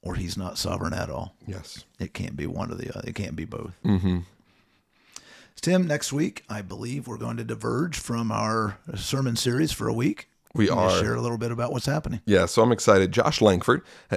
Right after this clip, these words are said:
Speaker 2: and his wife Ariana have been a part of our church family for a little while, and they are getting ready to travel out to Utah, where they are going to live and be, uh, in a residence in some of the churches that we've cooperated with there, Gospel Grace, Gospel Peace, Gospel Hope.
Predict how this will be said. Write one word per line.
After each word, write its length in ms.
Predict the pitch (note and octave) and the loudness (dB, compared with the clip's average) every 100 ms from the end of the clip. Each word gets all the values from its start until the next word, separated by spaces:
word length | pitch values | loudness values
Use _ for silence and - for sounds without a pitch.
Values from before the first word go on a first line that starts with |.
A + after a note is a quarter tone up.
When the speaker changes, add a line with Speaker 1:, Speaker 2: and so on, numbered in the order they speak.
| - | 4
Speaker 2:
and 340 | G2 F#2 F#2 | 6 6 4
his 180 | G2+ F#2 | 4 4
wife 180 | F#2+ F#2+ | 4 4
Ariana 440 | F#2+ F#2 F2+ F2+ | 4 4 4 2
have 140 | F#2+ E2 | 0 -2
been 80 | |
a 60 | F#2 | -2
part 240 | - F#2 | 4 4
of 80 | F#2 | 4
our 100 | F#2+ | 0
church 280 | E2+ G2+ - | 0 -4 -2
family 300 | F#2 F#2 F#2 | 0 2 0
for 140 | - | 0
a 40 | F#2 | 2
little 200 | F#2+ F#2 | 4 4
while, 340 | F2+ F2+ G2+ | 4 2 4
and 140 | F#2+ A2 | 4 4
they 80 | |
are 100 | B2 | 4
getting 280 | G#2+ G2+ G2 | 2 0 2
ready 340 | G2 F#2+ F#2+ F#2+ - - - | 2 2 0 -4 -12 -20 -16
to 200 | - G2+ | 0 2
travel 300 | F#2+ A#2 A2+ | 4 6 6
out 160 | G#2+ - | 6 4
to 100 | G2 | 0
Utah, 460 | F#2+ C3+ - A#1 F2 | 4 4 4 -2 0
where 180 | F2 | 2
they 120 | F#2 F#2+ | 4 4
are 100 | F#2 | 4
going 220 | F#2 F2+ | 4 4
to 80 | F2+ | 2
live 360 | F#2 G2+ G2 | 6 6 6
and 160 | F#2 F2+ | 4 0
be, 300 | F#2 F#2 F2+ - | 0 0 -2 -6
uh, 180 | - - - | -8 -8 -4
in 120 | F#2 | -2
a 60 | F2 | 2
residence 640 | F#2 G2+ A2 A#2+ - - - - - - | 2 4 4 2 -2 -10 -16 -20 -14 -2
in 400 | F#2 F2+ F2+ E2 | 0 2 0 -2
some 200 | - F#2 | 0 0
of 80 | F2 | 0
the 60 | |
churches 380 | - - - F2+ | 2 2 2 -2
that 60 | F2 | 0
we've 180 | F#2 | -2
cooperated 560 | - F2+ G2 F#2+ F#2+ F#2 | 4 4 6 4 4 4
with 240 | G2 G2+ | 2 2
there, 160 | A2+ A#2+ | 2 2
Gospel 320 | F2 F2+ F#2 | 0 -4 -6
Grace, 320 | F#2 F#2 G2 | -2 -2 -2
Gospel 320 | - - - - | -6 -10 -12 -10
Peace, 320 | - G2+ - | -2 -2 0
Gospel 320 | F2+ - - | -4 -4 -10
Hope. 400 | - A2 C3+ | -4 0 0